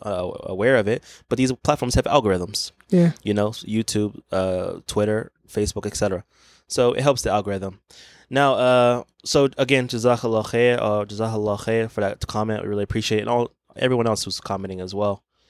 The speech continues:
Speaker 2: Yeah.
Speaker 1: Um, moving on to another upcoming thing. We talked about this last week, which was the Dawra of Sheikh Saleh Al Usaimi, Hafidhullah Ta'ala, that was gonna be starting in Medina on November twenty-fifth.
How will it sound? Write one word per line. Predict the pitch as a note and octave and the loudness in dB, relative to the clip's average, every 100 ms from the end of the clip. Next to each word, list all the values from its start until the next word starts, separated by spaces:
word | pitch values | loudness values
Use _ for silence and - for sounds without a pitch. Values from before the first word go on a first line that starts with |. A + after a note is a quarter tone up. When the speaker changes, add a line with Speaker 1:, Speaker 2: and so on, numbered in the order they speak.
| - | -6
Speaker 2:
Yeah. | D3+ C3+ - | -4 -4 -2
Speaker 1:
Um, | G2+ G2+ G2+ - - | 2 2 0 -6 -2
moving | C3+ C#3 | 0 2
on | B2 B2 A#2+ - | 2 2 0 -2
to | A#2+ A2+ | -2 0
another | G#2+ A#2 A#2+ - | 0 2 2 2
upcoming | A2 A#2+ G#2+ | -2 -4 -4
thing. | G#2+ G#2 | -2 -2
We | |
talked | B2+ G3 | 2 2
about | D#3+ | 2
this | A#2 A#2 | 2 4
last | A#2+ - | 4 2
week, | G#2+ | -2
which | - A2 | -2 2
was | A2 | 2
the | G#2 | 2
Dawra | G2+ G#2+ G#2+ A2+ - | 4 4 4 2 -4
of | - | -4
Sheikh | A2+ G#2 | -2 0
Saleh | A#2 A2 G#2+ | 2 2 2
Al | F2+ | -2
Usaimi, | F2+ F2+ - A2 G#2 G2+ - _ _ _ - - | -4 -2 -2 0 -2 -4 -10 _ _ _ -12 -4
Hafidhullah | G#2 A2+ G#2 G2 | 0 2 4 2
Ta'ala, | G#2 G#2 G#2+ | 2 2 2
that | G#2 | 0
was | G#2+ - | -4 -4
gonna | G#2+ | -4
be | G2+ | -4
starting | - G#2+ G#2 | 0 0 0
in | - G#2 | -4 -6
Medina | G2 F#2+ A2+ A2 | -4 -2 0 0
on | - G2+ G2+ G2 | -2 -2 -2 0
November | G2+ A2 A2+ | 0 0 0
twenty-fifth. | G#2+ - G2+ - - - - | -2 -2 -6 -4 -6 -8 -20